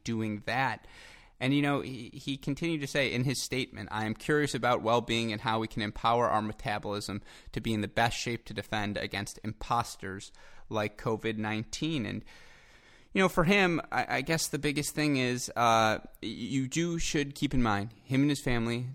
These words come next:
they've donated one point one million dollars to help Serbian authorities purchase respirators and other medical equipment. Djokovic has been on the forefront, and he's obviously on the A T P Player Council, but to trying to sol-,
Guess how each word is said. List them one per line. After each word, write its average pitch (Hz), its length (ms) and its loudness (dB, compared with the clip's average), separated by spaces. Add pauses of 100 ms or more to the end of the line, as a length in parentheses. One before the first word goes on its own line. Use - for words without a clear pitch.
(120)
they've 101 220 -4
donated 101 460 -2
one 110 180 0
point 123 300 -2
one 104 220 0
million 113 340 0
dollars 98 420 0
to - 80 -8
help - 160 -6
Serbian 113 420 0
authorities 101 460 -2
purchase - 540 -4
respirators 113 720 0
and 98 140 -8
other 98 240 -4
medical 95 400 -6
equipment. - 540 -10
Djokovic 113 440 -8
has 98 160 -8
been 110 160 -8
on 101 220 -2
the 98 80 -6
forefront, 131 400 -4
and 104 80 -4
he's 101 120 -8
obviously 95 320 -8
on 101 120 -8
the 95 180 -12
A - 20 -8
T - 160 -18
P 107 100 -8
Player 101 260 -2
Council, 101 440 -6
but - 180 -6
to 107 100 -10
trying 113 380 -2
to 117 120 -8
sol-, - 500 -2